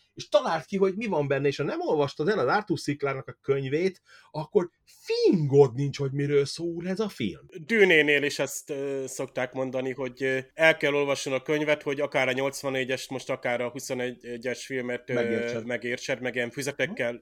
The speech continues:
Speaker 2: füzetekkel küldték be a nézőket már nyolcvanegyben a moziba, nyolcvannégyben a moziba. Itt meg tudósokról beszélünk. Azért jók az ilyen filmek, tehát mindig van egy tudós karakter, most tényleg a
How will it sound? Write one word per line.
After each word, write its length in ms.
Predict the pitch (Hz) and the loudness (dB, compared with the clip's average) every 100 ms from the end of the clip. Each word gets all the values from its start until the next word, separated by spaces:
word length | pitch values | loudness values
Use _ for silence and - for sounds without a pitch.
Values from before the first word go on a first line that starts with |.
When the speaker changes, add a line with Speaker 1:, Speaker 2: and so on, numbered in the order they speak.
| _ | _
Speaker 2:
füzetekkel 680 | - 143 131 127 127 123 123 | -8 -6 -4 -4 -2 -4 -4
küldték 380 | 135 123 123 110 | -8 -6 -6 -4
be 100 | 123 | -4
a 40 | |
nézőket 480 | 127 123 127 147 143 | -2 -2 -2 -4 -2
már 120 | 120 | -2
nyolcvanegyben 560 | 123 120 - 120 117 113 | -2 -4 -6 -6 -6 -6
a 60 | |
moziba, 540 | 117 123 120 139 147 _ | -6 -8 -2 0 -2 _
nyolcvannégyben 600 | 135 135 131 127 131 120 | -4 -4 -2 -2 -2 -4
a 40 | 120 | -6
moziba. 520 | 123 139 135 151 156 _ - | -6 -4 -2 -2 -4 _ -4
Itt 180 | 170 | 0
meg 200 | 170 156 | 0 -2
tudósokról 720 | - 262 196 - 170 - 147 | -2 0 2 2 -2 -2 -2
beszélünk. 640 | 131 139 - 127 117 113 110 | 2 0 2 -2 -2 -6 -6
Azért 380 | - 190 175 143 | 0 2 2 2
jók 240 | 147 143 - _ | 0 -2 -4 _
az 220 | - 131 | -10 -4
ilyen 220 | 147 127 120 | 2 2 2
filmek, 480 | - 131 139 151 | -4 -2 2 0
tehát 180 | 151 110 | 0 -2
mindig 260 | 170 175 127 | 0 0 0
van 180 | 139 131 | 0 -2
egy 120 | - | -4
tudós 320 | 147 127 113 | -6 -6 -6
karakter, 440 | 143 139 123 127 | -2 -2 -2 -4
most 180 | 120 - | -4 -6
tényleg 300 | 143 127 113 | -4 -4 -4
a 240 | 113 110 | -4 -6